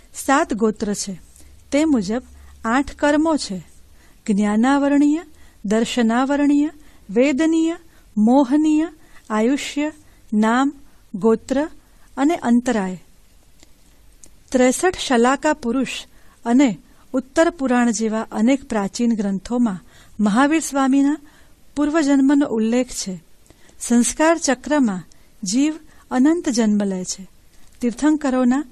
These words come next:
જન્મકાળની ગણના ત્યારથી થાય છે, જ્યારથી તેઓ સમ્યકત્વ કે તીર્થંકર ગોત્ર કર્મ પામે છે. આ ગોત્રની આવશ્યકતા લગ્ન વખતે ઘણું કરીને હોય છે.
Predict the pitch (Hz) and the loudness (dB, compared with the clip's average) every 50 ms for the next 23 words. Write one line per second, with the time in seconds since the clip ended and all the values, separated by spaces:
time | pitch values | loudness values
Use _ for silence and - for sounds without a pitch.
0 | - - - _ - - 196 247 254 247 254 285 320 - - 285 269 262 269 262 | -20 -20 -20 _ -16 -4 0 2 4 4 4 2 2 0 0 2 2 2 2 2
1 | 294 302 285 220 226 214 214 220 233 262 233 185 156 - - - - - - - | 2 0 0 0 0 0 2 2 2 2 0 -2 -6 -14 -20 -20 -20 -20 -20 -20
2 | - _ _ - 254 233 233 233 226 - - 330 320 - 254 226 196 190 175 - | -20 _ _ 0 2 2 2 2 0 -2 -4 -4 -2 -2 -4 -4 -4 -4 -6 -6
3 | - 240 285 - _ - - - - _ _ - 196 196 214 208 208 196 - - | -10 -12 -14 -16 _ -20 -20 -20 -20 _ _ -8 -2 0 0 0 0 -2 -6 -6
4 | 262 285 285 - - 247 233 233 254 311 359 - - - - - - - - - | -6 -6 -6 -4 -2 -2 -2 0 -2 -4 -6 -12 -20 -20 -20 -20 -20 -20 -20 -20
5 | - - - - - 262 254 254 254 262 302 320 320 311 - - 294 262 254 - | -16 -14 -12 -4 0 2 2 4 4 4 4 2 0 -4 -8 -4 -4 -4 -4 -6
6 | - 240 247 285 349 - - - _ _ - - - - - 294 285 233 175 - | -8 -6 -6 -6 -6 -8 -14 -20 _ _ -20 -20 -20 -8 -4 -2 -2 -2 -4 -8
7 | - - - - - _ - 247 247 240 - - 302 320 311 302 330 311 262 208 | -14 -20 -20 -20 -18 _ -2 -2 -2 -2 -2 -2 0 0 0 0 0 -2 0 0
8 | 240 240 240 247 262 277 269 - 240 226 220 226 240 240 233 202 190 190 202 202 | -2 -2 -2 -4 -8 -6 -4 -4 -4 -2 -2 -2 -2 -4 -4 -6 -6 -6 -6 -6
9 | 190 - - 170 160 - _ - _ _ - - - - - - - - - - | -8 -10 -14 -16 -20 -20 _ -20 _ _ -20 -20 -20 -20 -20 -20 -20 -20 -10 -4
10 | 240 269 311 311 269 294 277 277 - - 254 254 254 262 269 294 - - - _ | 0 0 0 2 2 0 0 0 -2 -4 -2 0 2 2 0 0 -4 -8 -20 _
11 | - - - _ - 226 208 208 226 277 269 - - 254 233 - - - 190 185 | -20 -20 -20 _ -6 -4 -2 0 0 -2 -2 -2 -6 -6 -6 -6 -12 -12 -12 -12
12 | - _ _ - - - - 220 220 233 233 214 254 277 311 311 311 302 - - | -14 _ _ -20 -20 -12 -6 -2 0 0 2 2 4 2 2 2 0 -4 -6 -6
13 | 311 302 - 320 294 226 208 233 262 277 277 - 277 247 262 254 262 240 196 214 | -10 -6 -6 -6 -6 -2 -2 0 0 0 0 -2 -4 -4 -2 -2 -2 -2 -2 -4
14 | 196 190 185 - - 196 | -6 -6 -8 -10 -14 -14